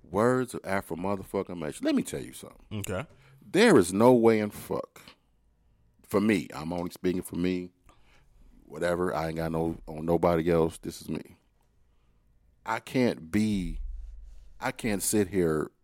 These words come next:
Speaker 1: and try to remind you that I care about you and I love you and this shit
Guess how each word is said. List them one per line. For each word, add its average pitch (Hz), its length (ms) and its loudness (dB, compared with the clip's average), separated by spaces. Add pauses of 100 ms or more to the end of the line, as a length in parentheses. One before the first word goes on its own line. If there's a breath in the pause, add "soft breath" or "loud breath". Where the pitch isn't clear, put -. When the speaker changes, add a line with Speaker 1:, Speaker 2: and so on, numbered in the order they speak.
(200)
Speaker 1:
and 85 140 -12
try 90 300 4
to 80 200 0 (120)
remind 82 600 -2
you 78 320 -4 (1200)
that 80 140 0
I 78 120 -2
care 87 260 2
about 80 360 -2
you 73 360 -4 (320)
and 69 100 -12
I 69 60 -8
love 78 300 2
you 73 320 -6 (380 soft breath)
and 78 120 -6
this 78 100 -4
shit 80 320 0